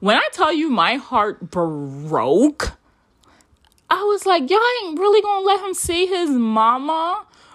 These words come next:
But once again, money is the root of all fucking evil. So everything costs money. That is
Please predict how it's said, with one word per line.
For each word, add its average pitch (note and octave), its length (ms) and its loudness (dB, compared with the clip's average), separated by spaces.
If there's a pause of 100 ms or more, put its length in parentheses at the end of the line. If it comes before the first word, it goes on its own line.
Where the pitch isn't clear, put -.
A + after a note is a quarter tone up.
(100)
But D4+ 160 -2
once F#4 320 0
again, E4 640 0 (420)
money D#4 760 0 (380)
is D4 220 -2
the C4+ 100 -4
root C4+ 280 -2
of C#4 100 -8
all C4+ 200 0
fucking C4 680 -4
evil. A#3 680 0 (240)
So B3+ 500 -2 (160)
everything D4 560 0
costs C#4 380 -2
money. C4+ 260 -2
That A3 220 -2
is B3+ 220 -8